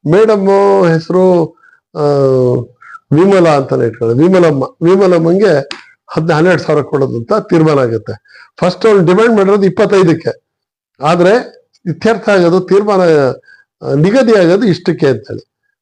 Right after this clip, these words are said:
So ಅವ್ನು ಬರ್ತಾನೆ, ಪ-, ಲೋಕಾಯುಕ್ತಕ್ಕೆ ಕಂಪ್ಲೇಂಟ್ ಕೊಡ್ತಾನೆ, "ಹೀಗೆ ನನ್ನ ಇಂಥ ಕೇಸಿಗೆ ಸಂಬಂಧಪಟ್ಟಾಗೆ ಅವ್ರು ಇಪ್ಪತ್ತೈದು ಸಾವಿರ ರೂಪಾಯಿ ಡಿಮ್ಯಾಂಡ್ ಮಾಡಿದ್ದಾರೆ," ಹಾಗೆ ಹೀಗೆ ಅಂತ ಹೇಳಿ. So ನಾ ಹೇಳ್ದಂಗೆ ಲೋಕಾಯುಕ್ತ ಕಾರ್ಯಾಚರಣೆ ರೆಡಿ ಆಗುತ್ತೆ, ಎಲ್ಲ, ಆ,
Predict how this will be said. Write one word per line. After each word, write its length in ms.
So 80
ಅವ್ನು 180
ಬರ್ತಾನೆ, 480
ಪ-, 560
ಲೋಕಾಯುಕ್ತಕ್ಕೆ 560
ಕಂಪ್ಲೇಂಟ್ 280
ಕೊಡ್ತಾನೆ, 340
"ಹೀಗೆ 220
ನನ್ನ 200
ಇಂಥ 200
ಕೇಸಿಗೆ 500
ಸಂಬಂಧಪಟ್ಟಾಗೆ 600
ಅವ್ರು 200
ಇಪ್ಪತ್ತೈದು 360
ಸಾವಿರ 180
ರೂಪಾಯಿ 180
ಡಿಮ್ಯಾಂಡ್ 320
ಮಾಡಿದ್ದಾರೆ," 500
ಹಾಗೆ 280
ಹೀಗೆ 180
ಅಂತ 200
ಹೇಳಿ. 120
So 120
ನಾ 80
ಹೇಳ್ದಂಗೆ 460
ಲೋಕಾಯುಕ್ತ 520
ಕಾರ್ಯಾಚರಣೆ 760
ರೆಡಿ 200
ಆಗುತ್ತೆ, 520
ಎಲ್ಲ, 160
ಆ, 220